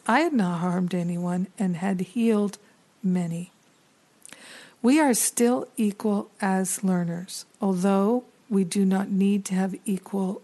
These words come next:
experiences. How awesome is that, right? So w-, we don't have to be crucified. We don't have to have the experiences he had. And yet we're still equal as learners, which means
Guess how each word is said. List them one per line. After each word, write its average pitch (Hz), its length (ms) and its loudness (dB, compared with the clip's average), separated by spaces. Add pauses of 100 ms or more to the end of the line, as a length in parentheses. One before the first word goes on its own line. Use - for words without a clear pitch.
(100)
experiences. 175 1120 -8 (840)
How - 240 -16 (260)
awesome 254 560 -4 (100)
is 185 220 -4 (220)
that, - 680 -6 (440)
right? 190 240 -2 (300)
So - 240 4
w-, 220 300 0
we 226 240 4
don't 330 160 2
have 202 180 2
to - 100 -8
be 190 140 0
crucified. 196 1040 -4 (100)
We 202 320 4
don't 269 260 2
have 180 360 -2
to 185 400 -2
have 185 360 0
the 185 100 0
experiences 180 880 -4
he 175 260 -4
had. 170 300 -4 (420)
And 226 220 4
yet 262 160 2
we're 208 160 0
still 294 420 -2 (100)
equal 240 460 2
as 190 220 0
learners, 196 560 0 (320)
which 247 180 0
means 254 380 4